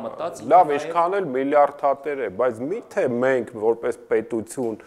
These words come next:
Speaker 2: մեզ համար չենք արժեվորում
Speaker 1: Կարեն, այն հանգամանքը, որ, ը, Գալուստ Սահակյանը չի զգում, որ ինքը երկրորդ պետության երկրորդ դեմքն է, կրկնում եմ, ես էլի մի կողմ եմ դնում, այս մարդիկ ընտրվել են, չեն ընտրվել, այս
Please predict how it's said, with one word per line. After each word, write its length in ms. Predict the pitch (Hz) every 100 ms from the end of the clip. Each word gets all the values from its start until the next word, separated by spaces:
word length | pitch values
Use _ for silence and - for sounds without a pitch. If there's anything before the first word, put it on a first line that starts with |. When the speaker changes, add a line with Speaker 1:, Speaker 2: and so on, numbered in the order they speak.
| - _ 117
Speaker 2:
մեզ 180 | 117 123
համար 320 | 123 139 135
չենք 320 | 131 127 - 92
արժեվորում 640 | 104 104 98 104 98 131
Speaker 1:
Կարեն, 340 | 165 190 226 -
այն 160 | 233 190
հանգամանքը, 680 | 165 165 160 151 165 160 143 117
որ, 260 | 143 143 -
ը, 180 | 110 104 101
Գալուստ 360 | 127 139 151 -
Սահակյանը 520 | 123 123 120 135 123 117
չի 260 | - 214 220
զգում, 280 | 151 131 113
որ 220 | 117 123
ինքը 280 | 139 - 110 101 - _ _ 120
երկրորդ 520 | 139 135 131 143 131 -
պետության 480 | 127 123 - 135 117
երկրորդ 540 | 117 117 123 117 107
դեմքն 460 | 120 123 135 - 113
է, 60 | 90 90 _ _ _ _ _ _ -
կրկնում 400 | 175 175 226 220
եմ, 80 | 123
ես 120 | 156 - 202
էլի 120 | 226
մի 60 | 220 208
կողմ 200 | 208 180
եմ 60 | 123
դնում, 200 | 110 113 -
այս 140 | 175 185
մարդիկ 340 | 165 160 180 143
ընտրվել 480 | 139 143 131 139 135
են, 60 | 127
չեն 260 | 123 110
ընտրվել, 500 | 104 - 101 98 104 107 - -
այս 100 | 170